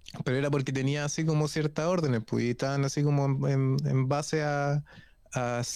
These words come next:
eh, dataset, eh, caucásicos, pues, entonces era como más, o no caucásico, pero sí como más, más claros,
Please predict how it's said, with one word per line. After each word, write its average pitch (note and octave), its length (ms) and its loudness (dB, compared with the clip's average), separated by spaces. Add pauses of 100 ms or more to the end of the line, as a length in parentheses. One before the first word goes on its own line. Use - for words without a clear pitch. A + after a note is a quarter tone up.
(160)
eh, B2 340 2
dataset, D3 520 -2
eh, C3+ 260 -2
caucásicos, C3 580 -2
pues, - 100 -6
entonces C#3+ 260 -2
era C#3+ 140 0
como C#3 200 2
más, D3 460 -2
o A#2+ 100 0
no B2+ 120 0
caucásico, D3+ 580 0
pero C#3 180 2
sí D3 160 -2
como D3 220 2
más, D3 440 2 (640)
más C3+ 440 -2
claros, - 540 -4